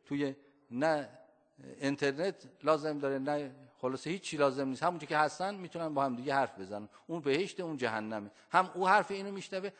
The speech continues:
هم این حرف او رو میشنوه. حالا چقدر فاصله دارن خدا می‌دونه. گفت: «رفیق،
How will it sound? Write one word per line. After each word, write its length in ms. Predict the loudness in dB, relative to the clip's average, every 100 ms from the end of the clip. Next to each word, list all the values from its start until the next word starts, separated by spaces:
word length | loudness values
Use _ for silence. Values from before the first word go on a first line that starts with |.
| _
هم 120 | -4 0
این 140 | 2
حرف 240 | 4 2
او 160 | -2 -12
رو 80 | -12
میشنوه. 340 | -14 -18 -20 -20 _ _ _ _ _ _
حالا 140 | 0 0
چقدر 400 | 2 2 4 2
فاصله 360 | -2 -2 -2
دارن 260 | -4 -4 -4
خدا 300 | -4 -4 -4
می‌دونه. 240 | -8 -18 -20 -20 _ _ _ _ _ _ _ _ _ _ _ _ _ _ _ _
گفت: 220 | 6 8
«رفیق، 640 | 10 10 10 4 2 0